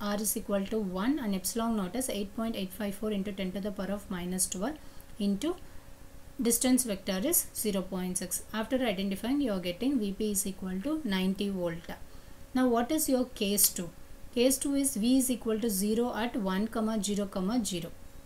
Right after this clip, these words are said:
Now here you, there is a new point called one, comma, zero, comma, zero. At this particular point your potential is going to be zero,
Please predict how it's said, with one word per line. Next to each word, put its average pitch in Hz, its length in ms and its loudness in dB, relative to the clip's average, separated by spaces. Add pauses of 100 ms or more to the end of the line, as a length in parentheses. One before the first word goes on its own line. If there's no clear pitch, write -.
(640)
Now 226 160 2
here 240 280 4
you, 247 200 4
there 202 180 4
is 233 140 2
a 262 80 2
new 214 220 4
point 214 280 0
called 196 200 0
one, 196 240 2
comma, 214 320 0
zero, 190 240 0
comma, 185 280 0
zero. 185 340 -2 (540)
At 208 160 2
this 277 180 6
particular 208 560 2
point 254 300 2
your 220 160 2
potential 208 580 0
is 208 100 0
going 180 260 -2
to 226 80 0
be 254 100 2
zero, 190 280 0